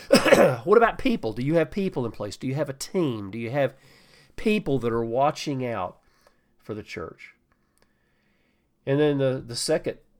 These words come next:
challenge, do you have a formal safety or security in your church? Safety, security team, whatever you wanna call it. If you do, what does that look like? I mean, is this a real team or is just, just a couple of guys that you trust that are watching out for things?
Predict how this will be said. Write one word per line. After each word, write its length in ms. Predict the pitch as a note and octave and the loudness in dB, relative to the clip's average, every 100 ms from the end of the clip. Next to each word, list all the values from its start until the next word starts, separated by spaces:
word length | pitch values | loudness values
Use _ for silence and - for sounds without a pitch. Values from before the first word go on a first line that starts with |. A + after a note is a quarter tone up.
| _ _ _ _ - | _ _ _ _ -14
challenge, 760 | - D3 D3 B2+ F#2+ E2+ - | -2 0 2 -2 -4 -12 -14
do 120 | A#2+ C3+ | -8 -4
you 120 | C#3+ | -4
have 240 | C3+ F3 | -4 -4
a 80 | D3 | -4
formal 680 | C3+ - C#3 F3 F#3 G2+ - _ _ _ _ | -8 -8 -4 -2 -2 -6 -12 _ _ _ _
safety 600 | - - C3+ C#3 C#3 C3 | -12 -4 -2 -2 -6 -8
or 40 | A#2 | -8
security 680 | - - - B2 A2+ G2+ | -10 -14 -10 -8 -8 -10
in 100 | G2 | -12
your 100 | G#2 | -14
church? 600 | F#2+ - F#2+ - - - _ _ _ _ | -14 -14 -14 -14 -20 -20 _ _ _ _
Safety, 400 | - - A2+ - | -10 -6 -6 -8
security 420 | G#2+ A2 - A2 A2 | -10 -10 -8 -10 -10
team, 240 | G#2 G2+ | -12 -12
whatever 240 | G#2+ G2+ | -10 -10
you 60 | G2+ | -10
wanna 160 | G2 F#2+ | -12 -10
call 280 | G#2 G2+ | -8 -8
it. 60 | - _ _ _ _ _ _ _ _ _ _ _ _ _ _ _ _ _ _ _ _ _ | -10 _ _ _ _ _ _ _ _ _ _ _ _ _ _ _ _ _ _ _ _ _
If 180 | F3 D#3 | -6 -4
you 100 | D3 | -4
do, 540 | A#2+ - A#3+ D#3+ F#3 B3+ | -4 2 6 6 4 2
what 240 | A3+ E3 | 0 2
does 160 | G#3 F3 | 2 4
that 160 | G3 | 2
look 260 | C#3+ A3+ - | 2 0 -2
like? 300 | F2 E2 - | -10 -10 -12
I 40 | |
mean, 180 | A2 A#2+ | -10 -8
is 140 | A2+ | -8
this 180 | B2+ C#3+ | -4 -2
a 80 | B2 | -2
real 320 | A#2 C3 C3 | -2 0 -2
team 500 | B2+ - C3 C3 G3 | -2 -4 -2 -2 0
or 140 | C3+ A#2+ | 0 -2
is 100 | - | -6
just, 300 | B2+ C3 - | -8 -8 -8
just 180 | C3 | -10
a 40 | D3 | -6
couple 280 | C#3+ B2+ B2+ | -4 -2 -4
of 60 | |
guys 300 | B2+ B2 A#2+ | -2 -2 -2
that 200 | B2 A#2 | -6 -8
you 80 | B2+ | -8
trust 560 | A2+ - B2+ A#2+ - - | -6 -2 -2 0 -4 -6
that 100 | A2+ | -6
are 200 | A2 G#2 | -6 -4
watching 500 | G#2 A#2+ - A#2 A#2+ | -2 -2 -4 -8 -6
out 220 | C3 - | -6 -8
for 100 | A#2 | -16
things? 480 | - F#2+ F#2 - | -12 -12 -12 -18